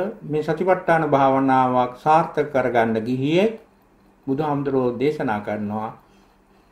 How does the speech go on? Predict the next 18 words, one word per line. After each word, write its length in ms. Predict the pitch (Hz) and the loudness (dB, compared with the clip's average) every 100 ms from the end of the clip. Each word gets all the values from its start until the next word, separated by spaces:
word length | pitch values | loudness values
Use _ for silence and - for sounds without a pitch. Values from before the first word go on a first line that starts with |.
| _ | _
අල්පේච්ඡ 640 | - 147 190 - 214 208 185 143 | 0 2 2 4 2 2 2 2
වීම. 360 | 135 139 123 - - _ _ _ _ _ _ _ _ | 4 4 0 -4 -12 _ _ _ _ _ _ _ _
හැමදාම 520 | - 139 160 160 143 131 | -8 -4 0 4 4 2
නෙමෙයි. 440 | 113 120 123 98 - _ _ _ _ _ _ - | -2 -2 -4 -6 -10 _ _ _ _ _ _ -8
හැමදාම 400 | 131 131 143 147 | -2 4 4 6
අල්පේච්ඡ 460 | 143 143 151 147 | 4 6 4 4
වෙන්න 280 | 147 143 147 | 4 2 4
ඕන 220 | 147 151 | 2 2
ප්‍රමාණයක් 560 | 147 143 147 147 151 147 | 0 2 2 2 0 0
ගැනත් 280 | 147 156 147 | 0 0 -2
බුදුහාමුදුරු 540 | 147 160 156 160 165 | -2 0 0 -2 -2
දේශනා 340 | 180 175 131 98 | 0 0 -4 -8
කරනවා. 300 | - - _ _ _ _ _ _ _ _ _ _ _ _ _ _ _ _ _ _ _ _ - | -10 -20 _ _ _ _ _ _ _ _ _ _ _ _ _ _ _ _ _ _ _ _ -4
නමුත් 300 | 151 208 214 - _ _ _ _ _ _ _ _ _ _ _ _ _ _ _ _ _ _ _ - | 0 0 0 -6 _ _ _ _ _ _ _ _ _ _ _ _ _ _ _ _ _ _ _ 2
පෝයට 500 | 143 156 170 165 160 147 147 | 6 6 6 2 0 0 -2
අටසිල් 460 | - 135 180 220 220 | -6 -4 -2 0 -2
සමාදන් 640 | 208 131 120 120 117 113 | -2 -2 -2 0 0 0
වෙලා 420 | 117 120 123 131 | -2 -2 0 2